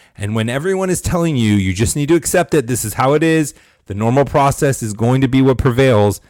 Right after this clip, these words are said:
you need to step outside the box and just examine for yourself. I'm not saying you have to agree with me. I'm not saying that you have to say that Trump's gonna win or pull this off.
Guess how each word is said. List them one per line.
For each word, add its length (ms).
you 160
need 280
to 80
step 280
outside 460
the 60
box 380
and 120
just 200
examine 460
for 140
yourself. 340
I'm 100
not 140
saying 160
you 60
have 100
to 120
agree 240
with 180
me. 180
I'm 140
not 140
saying 220
that 100
you 520
have 280
to 100
say 240
that 200
Trump's 320
gonna 180
win 200
or 60
pull 220
this 160
off. 280